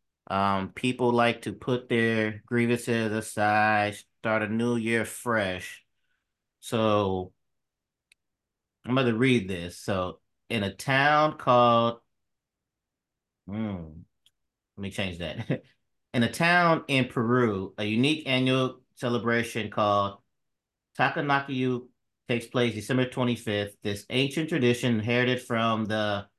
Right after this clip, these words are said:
Hispanic Chaca culture serves as a way for community members to resolve conflict and start the new year with a clean slate. Men, women, and children gather to engage in fist fights, which are supervised by local authorities.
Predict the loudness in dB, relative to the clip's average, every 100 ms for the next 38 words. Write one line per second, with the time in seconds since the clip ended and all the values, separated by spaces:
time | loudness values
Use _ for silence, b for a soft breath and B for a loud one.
0 | _ -18 -16 -2 0 2 0 -4 -4 -4
1 | -2 -6 -4 -4 -2 -6 -6 0 0 2
2 | 2 2 2 2 0 -2 -10 -6 -2 0
3 | 2 2 2 0 -4 -8 -4 4 4 4
4 | 2 0 2 -2 -2 -4 _ _ -20 -18
5 | -2 2 2 0 0 0 0 0 -2 -4
6 | -10 -10 -4 -2 -2 -8 -12 -12 _ _
7 | _ _ _ _ -6 0 2 2 0 0
8 | 0 2 0 -2 0 0 0 -2 -6 -6
9 | -4 -4 -2 -2 -2 -4 -6 -4 -4 -2
10 | 0 -2 -6 -14 -14 -2 0 0 -2 2
11 | 2 0 -6 -20 _ _ _ _ _ -6
12 | -6 -4 -6 -2 -2 0 4 4 4 2
13 | 2 0 0 0 -2 -4 -4 -6 -6 -6
14 | -10 -14